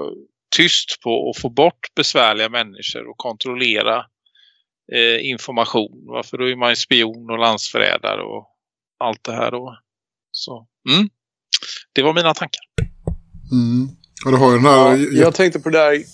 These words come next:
Speaker 3: krig... Ja, kör du, Martin.
Speaker 2: Ja. Ja, du har ju under, under kriget har du den här, eh,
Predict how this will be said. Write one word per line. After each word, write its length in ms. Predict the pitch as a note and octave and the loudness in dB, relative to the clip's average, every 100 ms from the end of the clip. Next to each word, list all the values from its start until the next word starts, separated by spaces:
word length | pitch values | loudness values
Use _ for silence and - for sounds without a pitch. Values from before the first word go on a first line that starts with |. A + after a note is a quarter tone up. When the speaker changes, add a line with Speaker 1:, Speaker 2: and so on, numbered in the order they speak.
| - | 0
Speaker 3:
krig... 360 | D3 C#3+ C3+ _ - - - - | 2 2 0 _ -16 -14 -14 -6
Ja, 180 | C#3 D#3 | -4 -4
kör 160 | - | -8
du, 60 | D3 | -12
Martin. 180 | B2 - _ - - | -14 -20 _ -12 -2
Speaker 2:
Ja. 240 | B2+ A#2+ - - - - | 0 0 -6 -14 -14 -8
Ja, 60 | B2+ | 2
du 80 | B2+ | 4
har 200 | C3 A#2 | 6 6
ju 80 | C3 | 8
under, 320 | C#3 C#3 C#3 C#3+ | 8 8 6 6
under 160 | B2+ B2+ | 6 4
kriget 440 | B2 A2 G#2+ B2+ | 6 2 4 2
har 200 | C3+ B2 | 2 2
du 100 | A#2+ | 2
den 120 | A#2+ | 0
här, 360 | A2+ A2 G2+ G2+ G2+ G2+ G#2 | 0 0 -2 -2 -2 -2 -4
eh, 60 | G#2 | -4